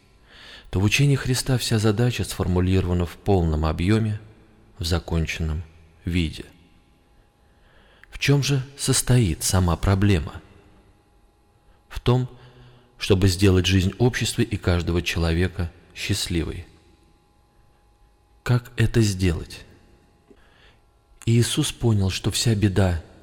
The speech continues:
и человека, и общества в целом в агрессивности, беспочвенной, бесперспективной,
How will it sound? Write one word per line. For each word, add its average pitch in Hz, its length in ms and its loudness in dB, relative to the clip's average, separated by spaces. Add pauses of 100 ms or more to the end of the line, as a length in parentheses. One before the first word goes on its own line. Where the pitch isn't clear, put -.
(120)
и 107 100 4
человека, 101 760 0 (760)
и 95 100 -4
общества 90 680 -6 (600)
в - 120 -12
целом 107 340 4
в 101 60 2
агрессивности, 90 880 -2 (640)
беспочвенной, 90 840 -2 (360)
бесперспективной, 92 1120 -2